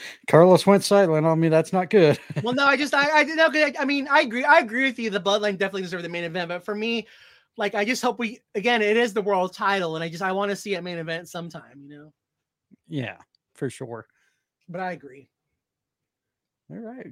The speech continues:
Speaker 1: Do you have any shout outs you wanna give, Carlos?
Speaker 2: Why don't you go first this time? <laughs> You can do
Speaker 1: <laughs> Well, geez, you're a little, you're still a little upset with me getting mad over Sunday Takedown there, or what?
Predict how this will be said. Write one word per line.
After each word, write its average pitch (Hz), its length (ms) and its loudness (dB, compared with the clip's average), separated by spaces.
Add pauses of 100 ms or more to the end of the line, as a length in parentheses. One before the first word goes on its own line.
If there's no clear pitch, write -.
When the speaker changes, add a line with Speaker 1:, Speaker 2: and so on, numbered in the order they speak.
(140)
Speaker 1:
Do 170 100 -6
you 175 80 0
have 156 160 0
any 151 160 -4
shout 165 300 -6
outs 170 220 -6
you 170 80 -6
wanna 160 200 -6
give, 160 240 -10
Carlos? 180 540 -8 (320)
Speaker 2:
Why 233 160 -2
don't 294 260 -6
you 254 80 -8
go 202 180 -2
first 156 400 -12
this - 180 -20
time? - 140 -20 (440)
<laughs> - 540 0
You 185 220 -6
can 180 120 -10
do 156 200 -12 (580)
Speaker 1:
<laughs> 220 200 -2 (300)
Well, 160 500 2
geez, 143 480 -6
you're 160 200 -6
a 147 40 -4
little, 139 400 -4
you're 170 120 -12
still 175 280 -4
a 143 80 -2
little 131 360 -6 (240)
upset 143 420 -6
with 127 180 -10
me 139 120 -4
getting 131 400 -4
mad 131 280 -2
over 120 460 -6 (100)
Sunday 131 460 -6
Takedown 139 580 -6
there, 139 220 -4
or 127 100 -4
what? 120 280 -4